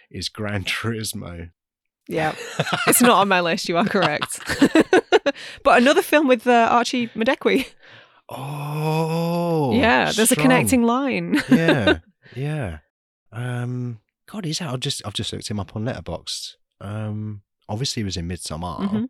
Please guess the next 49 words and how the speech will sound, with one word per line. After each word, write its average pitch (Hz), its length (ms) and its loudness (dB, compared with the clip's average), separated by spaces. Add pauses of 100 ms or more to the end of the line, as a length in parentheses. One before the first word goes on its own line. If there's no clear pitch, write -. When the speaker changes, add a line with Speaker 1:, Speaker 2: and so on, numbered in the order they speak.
Speaker 1:
but - 280 -6
three 170 400 -6
movies 85 340 -4
this - 180 -6
year: 80 140 -8
Beau's 127 320 -2
Afraid, 123 360 -6
Saltburn, 123 460 -6
and 117 240 -10
Gran 120 180 -10
Speaker 2:
He's 381 140 2
in 415 80 2
Speaker 1:
Turismo. 392 180 4
Speaker 2:
Beau's 381 120 0
Afraid 359 280 -4
as 349 120 -8
well. 403 520 -4
Speaker 1:
Yeah, 160 120 -10
Speaker 2:
Oh, 220 40 -10
Speaker 1:
apparently. - 400 -4
Speaker 2:
wow, 254 240 -2
okay. - 420 -8 (340)
Speaker 1:
Yeah, 139 160 -8
I 135 40 -6
didn't 139 180 -10
know 143 120 -6
that 101 80 -6
until - 200 -12
just - 260 -10
now. 98 280 -6
Speaker 2:
He's - 100 -14
having 196 160 -6
a 180 40 -6
good 202 160 -6
year 294 200 0
then. 170 400 -6 (100)
Speaker 1:
Yeah, 131 240 -2 (320)
yeah, 147 220 -4
great 143 360 -6
year. 90 220 -8
But, - 320 -6
um, 131 680 -2 (340)
th-, 110 100 -14
firstly, 175 680 -2 (180)
Gran 160 300 -6
Turismo. 101 680 -4
Speaker 2:
<laughs> - 80 0
Speaker 1:
So, 131 440 2
<sighs> - 40 -8